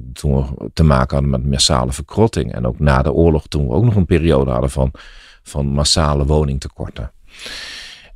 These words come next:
En die basisfuncties, en we hebben ontzettend veel op dat eerste gepraat, over algemene dingen.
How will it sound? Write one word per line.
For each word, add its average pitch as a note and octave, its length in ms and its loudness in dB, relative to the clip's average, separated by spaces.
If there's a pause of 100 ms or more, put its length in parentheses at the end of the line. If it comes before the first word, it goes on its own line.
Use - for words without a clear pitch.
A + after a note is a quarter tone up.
En F2 140 2
die F2 140 4
basisfuncties, G#2+ 1200 0
en D#2 260 0
we E2 120 2
hebben F#2 200 2
ontzettend C3 400 0
veel D2 460 0 (360)
op E2+ 140 0
dat D#2 160 2
eerste F#2 380 2
gepraat, A2 460 0
over E2+ 220 2
algemene E2+ 680 4
dingen. F#2+ 380 2